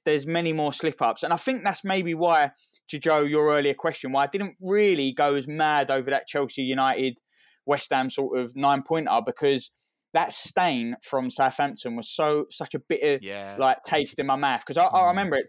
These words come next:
Speaker 1: Spurs, it was the early kickoff. They lost to Brighton. I was like, <laughs> "Oh, this is fantastic." I was like,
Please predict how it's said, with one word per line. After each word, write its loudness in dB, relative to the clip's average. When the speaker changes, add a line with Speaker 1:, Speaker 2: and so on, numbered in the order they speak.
Speaker 1:
Spurs, -2
it -4
was -6
the 4
early 2
kickoff. -6
They 0
lost -2
to 0
Brighton. 2
I 2
was -2
like, 2
<laughs> -6
"Oh, -6
this -14
is -16
fantastic." -4
I 0
was -4
like, 2